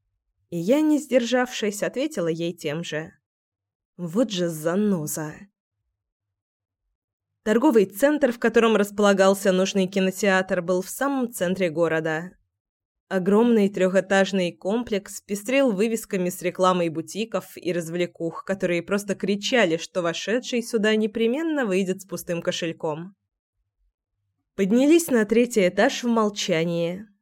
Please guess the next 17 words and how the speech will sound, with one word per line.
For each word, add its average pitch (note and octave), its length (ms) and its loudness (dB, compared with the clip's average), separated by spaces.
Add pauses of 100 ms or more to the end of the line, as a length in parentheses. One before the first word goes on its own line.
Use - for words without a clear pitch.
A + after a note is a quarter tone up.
(100)
Хоть C#4+ 300 0
я C4 160 8
и A3 40 8
ожидала, G3+ 520 4
что F#3 260 0
Славка G3+ 540 0
таки F#3+ 340 0
сорвется F#3+ 800 0
и G#3 140 6
наорет F#3+ 560 6
на F3+ 240 0
Лику G3+ 380 0
за E3+ 160 -2
ее F3+ 320 4
намеренно F#3 640 2
провокационную F3+ 920 0
фразу. E3 600 -2